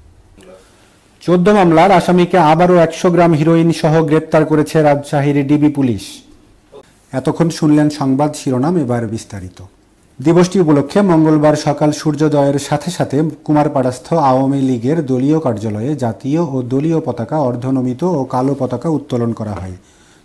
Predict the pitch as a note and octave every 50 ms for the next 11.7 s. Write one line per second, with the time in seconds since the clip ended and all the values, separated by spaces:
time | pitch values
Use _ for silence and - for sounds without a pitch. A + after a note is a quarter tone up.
0 | _ - - B2+ A#2+ - B2+ B2 B2 A#2+ - C3+ C3 C#3 C3 B2 A#2+ - - D3
1 | E3 E3 C3 B2 A#2+ A#2+ A#2+ A#2+ A#2 A#2 A2+ A#2 A#2 - - A2+ B2+ D#3 D3 B2
2 | A#2+ A#2 - - B2+ B2 A#2+ A#2 - C#3+ C#3+ C#3+ C#3+ C3+ A#2+ - A#2+ B2+ B2 -
3 | B2+ A2+ C3+ B2 - - C3 B2+ C3 C3 - E3+ G3 - - - - - - _
4 | _ - D#3 E3+ - - - F3 D#3+ D3 B2 C3+ B2 A2 A2 A2 - - D#3 F#3+
5 | G3+ E3+ B2+ B2 A#2+ A#2+ A#2+ B2 A#2 C3+ B2 B2 A#2+ - - A#2 A#2 D3 D3+ -
6 | A#2 G#2 G2 F2 F2+ F#2+ F#2+ - _ _ _ _ _ _ - B2 A#2 - A#2+ A#2
7 | A2+ A#2 A2 A#2 A#2+ - - - B2 - - C#3 D#3+ F3+ E3 C3+ - A#2 A#2 A#2
8 | A2+ A2+ B2 A#2+ B2 B2 B2+ C3+ C3 A#2 A2+ G#2+ G#2 C3+ E3 G3 - - - -
9 | - - _ - - C3+ A#2+ A#2 A#2+ A#2 B2+ B2 - F3 D#3 B2+ C3 D#3+ F3+ E3+
10 | D3+ D3 C3 - - - A#2 A#2+ A#2 A2 - D3+ E3+ D#3+ C#3+ A#2+ A2+ A#2+ B2 B2+
11 | B2+ B2 A#2+ A2+ A2+ A#2 A2+ - B2+ B2+ C3+ D3 D#3+ F3